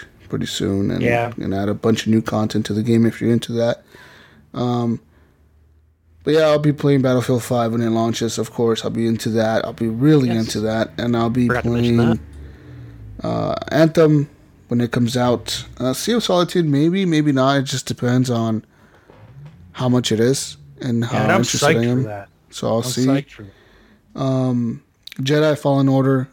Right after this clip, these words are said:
Speaker 1: I'm a day one purchase on that, I think, just because of Star Wars. I think it's gonna be cool. I think they're gonna get the lightsaber duels down.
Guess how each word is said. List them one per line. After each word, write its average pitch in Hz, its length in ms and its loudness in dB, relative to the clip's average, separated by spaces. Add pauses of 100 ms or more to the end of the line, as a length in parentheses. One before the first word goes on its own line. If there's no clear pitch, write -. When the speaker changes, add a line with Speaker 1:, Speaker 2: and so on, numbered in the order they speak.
Speaker 1:
I'm 123 140 -2
a 127 60 2
day 127 200 0
one 123 220 0
purchase 117 380 -6
on 113 140 -2
that, 113 120 -2
I 113 120 -2
think, 117 260 -4
just 117 300 -2
because 113 220 -2
of 104 60 -6
Star 113 260 0
Wars. 113 380 0
I 117 60 -8
think 120 200 -2
it's 110 100 -4
gonna 110 120 -2
be 110 160 -2
cool. 113 300 0
I 107 40 -4
think 113 180 0
they're 110 80 -2
gonna 107 140 0
get 107 200 -4
the 101 100 -8
lightsaber 107 640 -2
duels 110 380 -2
down. 110 400 -4